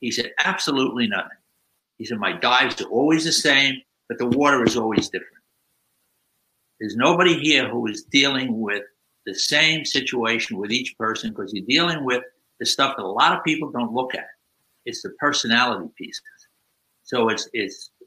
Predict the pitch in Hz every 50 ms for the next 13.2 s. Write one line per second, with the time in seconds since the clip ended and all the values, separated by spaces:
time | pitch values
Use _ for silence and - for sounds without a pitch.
0 | _ _ _ 139 156 175 170 170 165 151 139 135 139 139 - 135 120 - 117 -
1 | - - 123 123 123 120 - - 131 123 117 - - _ _ _ _ _ _ _
2 | _ - 110 113 113 110 110 107 - - - _ _ _ _ _ _ _ _ _
3 | _ _ _ 123 135 160 180 185 170 151 - _ _ 156 139 147 156 156 151 -
4 | 156 165 160 156 151 - 165 160 160 156 156 139 - - 180 196 202 185 151 113
5 | - - - 95 - - - - _ _ _ _ _ _ _ _ _ _ _ _
6 | _ _ _ 143 165 170 214 214 202 - 180 175 170 151 147 - - 160 156 147
7 | - - 131 - - 139 143 139 135 135 - - - - 135 135 135 135 127 123
8 | 117 117 113 104 107 113 - - 113 110 101 110 117 107 104 95 104 98 95 -
9 | _ _ - 151 151 143 - - 143 135 123 110 104 98 92 90 131 131 127 127
10 | 127 123 123 123 120 - - - _ _ _ _ _ _ _ _ _ _ _ _
11 | _ - 123 120 117 113 110 113 - _ - - 104 104 110 123 139 143 127 135
12 | 135 131 135 135 - 139 123 131 127 123 120 - - 127 131 127 - 131 127 120
13 | 117 110 104 98